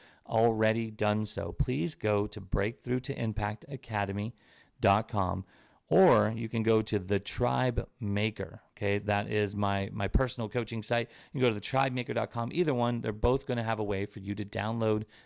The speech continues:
my latest book. Okay, this is your forty-five minutes,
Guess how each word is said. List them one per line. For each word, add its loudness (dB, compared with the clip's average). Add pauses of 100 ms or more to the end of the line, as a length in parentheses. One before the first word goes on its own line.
my 0 (320)
latest 2
book. -6 (160)
Okay, -2
this 2
is 2 (260)
your 4
forty-five 0
minutes, 0